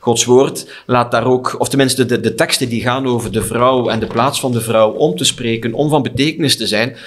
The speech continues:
die werden wel, wel opgepikt door meer charismatische kerken of Pinksterkerken, waardoor dat, dat, eh, dat vraagstuk rond de plaats van de vrouw minder dringend, eh, was. En dus dat zie je dan ook, dat ze daar ook dat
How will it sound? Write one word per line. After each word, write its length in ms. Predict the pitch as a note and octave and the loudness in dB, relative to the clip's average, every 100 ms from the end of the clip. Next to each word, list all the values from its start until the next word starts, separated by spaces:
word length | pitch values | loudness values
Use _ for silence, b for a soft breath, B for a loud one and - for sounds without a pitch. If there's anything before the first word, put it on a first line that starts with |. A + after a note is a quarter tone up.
| B B | B B
die 160 | - A#2+ | 0 4
werden 400 | A2+ G#2+ G#2 G2+ | 4 0 -4 -4
wel, 240 | A#2 D3+ | -2 0
wel 140 | A#2+ D3 | 0 -2
opgepikt 500 | G3 G3 - A#2 - | 0 -2 -2 -4 -2
door 200 | A2 A2 | -2 0
meer 200 | A2+ A2+ | 0 0
charismatische 840 | A2+ G#2+ G#2 A#2 A2+ C3+ C#3 C3+ | 0 -2 -4 -2 -2 0 -2 -2
kerken 300 | C3+ C3 A#2+ | -2 -4 -6
of 100 | G#2 | -8
Pinksterkerken, 720 | C#3+ F#3 D#3+ A2 G2+ G#2 - | -4 -2 -2 -2 -2 -2 -6
waardoor 320 | E3 A#2+ A#2 A2 | -10 -6 -2 -2
dat, 220 | G#2 - | -2 -2
dat, 320 | D#3 - B B B B - | -4 -4 B B B B -2
eh, 380 | B2 A2+ A2+ A2+ G#2+ | 2 4 4 2 -2
dat 180 | A#2 A2+ | -6 -4
vraagstuk 540 | A#2+ C#3 E3+ - A2+ | -2 -2 -2 -2 -2
rond 200 | A2+ A#2 | -2 -2
de 60 | G#2+ | -2
plaats 280 | A2 G#2 - | 0 -2 -2
van 140 | G#2 | -6
de 80 | G2+ | -6
vrouw 280 | G2+ G#2+ G2 | -2 -2 0
minder 580 | G2 G#2 C#3 A#2 G#2+ G2+ - | -2 0 0 0 -2 -4 -12
dringend, 880 | - F#2+ G#2+ A#2 C#3+ A#2+ A#2 - - | -14 -6 -2 2 2 2 -2 -4 -8
eh, 280 | A2+ G#2 G2+ F2+ - | -6 -4 -4 -6 -12
was. 680 | - G2 F#2+ F2+ - - - | -10 -2 0 0 -2 -6 -10
En 100 | G2 | -10
dus 100 | G2 | -8
dat 140 | F#2+ F#2 | -2 0
zie 180 | A#2 A#2 | 0 0
je 80 | |
dan 160 | A2+ G#2 | -2 -2
ook, 180 | G2+ G#2 | -2 -4
dat 140 | G#2 | -6
ze 80 | G#2 | -4
daar 180 | G2 G2 | -2 -2
ook 420 | G2+ - - _ _ | -4 -6 -12 _ _
dat 360 | - G2+ - | -10 -10 -10